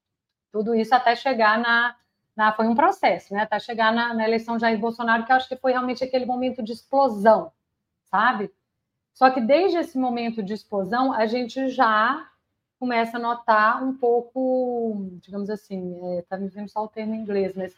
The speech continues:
um pouco assentando, digamos assim, né? A poeira se assentando um pouco.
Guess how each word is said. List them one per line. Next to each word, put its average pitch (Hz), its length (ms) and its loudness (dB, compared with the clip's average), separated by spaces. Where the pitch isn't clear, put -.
um 247 80 -8
pouco 285 440 8
assentando, 269 760 6
digamos 226 280 0
assim, 240 280 -2
né? 202 180 0
A 226 80 6
poeira 240 400 0
se - 320 -10
assentando 254 680 -2
um 262 120 -6
pouco. 196 360 -4